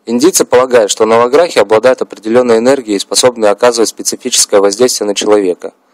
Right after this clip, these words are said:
Также они считают, что украшение наваратна притягивает положительную энергию небесных тел, тем самым помогая владельцу талисмана по жизни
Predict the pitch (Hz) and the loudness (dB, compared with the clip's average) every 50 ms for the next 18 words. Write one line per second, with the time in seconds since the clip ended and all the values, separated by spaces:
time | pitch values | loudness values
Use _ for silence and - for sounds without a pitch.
0 | _ _ _ _ _ - 131 147 151 139 139 127 131 135 131 - - - - 117 | _ _ _ _ _ 0 0 0 2 2 0 0 0 0 0 -2 -2 2 2 2
1 | 104 95 - - 104 - - 110 233 - - 135 131 127 123 123 127 123 127 139 | 2 2 0 -4 -4 -2 0 0 0 2 2 0 2 2 2 2 2 2 2 2
2 | 160 160 - 117 101 - 104 - 120 123 123 123 113 _ - 104 101 104 113 117 | 0 0 -2 -4 -6 -6 -4 0 0 0 0 0 -6 _ 0 0 0 0 0 -4
3 | - 110 104 101 95 101 117 123 123 110 104 95 95 92 104 110 - - 113 107 | -8 -6 -2 -2 0 2 2 0 0 -2 -8 -6 -6 -2 0 -2 0 -2 -8 -10
4 | - - 101 90 82 - _ _ _ _ _ _ _ _ - - 117 110 - - | -6 -2 0 0 -2 -2 _ _ _ _ _ _ _ _ -4 -2 -2 -2 0 0
5 | 139 147 143 127 - 113 107 104 104 104 117 120 113 107 110 107 - 131 135 - | 0 0 0 0 0 0 2 2 2 2 2 2 2 2 0 2 2 0 0 0
6 | - 104 - - 98 101 - - 123 123 123 120 - - 101 98 113 123 127 120 | -2 -4 -4 -2 -2 -2 -2 -2 -2 -2 -2 -2 -2 -2 -2 0 2 0 0 0
7 | 110 92 87 | -2 -8 -8